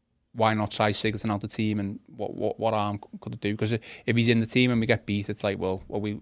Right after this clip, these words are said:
we got beat. Do you know what I mean? Play, play, go for the four three three, change it to a four four two. You know, surely you're gonna be trying these options in training and stuff like that. That's, that's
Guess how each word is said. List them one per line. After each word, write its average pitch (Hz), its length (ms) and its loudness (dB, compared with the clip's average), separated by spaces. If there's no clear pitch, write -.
we 120 100 -12
got 98 160 -6
beat. 95 320 -14
Do - 120 -8
you 107 40 -4
know 107 40 -4
what 107 40 -4
I 107 40 -4
mean? 104 240 -4
Play, 113 180 6
play, 113 280 2
go 117 200 6
for 117 140 2
the 120 180 4
four 113 260 4
three 113 200 -2
three, 113 320 2
change 113 300 4
it 113 60 2
to - 140 0
a 110 40 4
four 107 260 6
four 113 280 2
two. 110 260 0
You 107 80 -4
know, 98 40 2
surely 117 340 4
you're 120 80 2
gonna 117 120 0
be 107 80 -4
trying 101 340 0
these 107 280 0
options 117 600 -2
in 107 120 -4
training 98 460 -6
and 117 100 -4
stuff 110 240 -6
like 113 140 -4
that. 117 240 -4
That's, - 340 -6
that's - 380 -10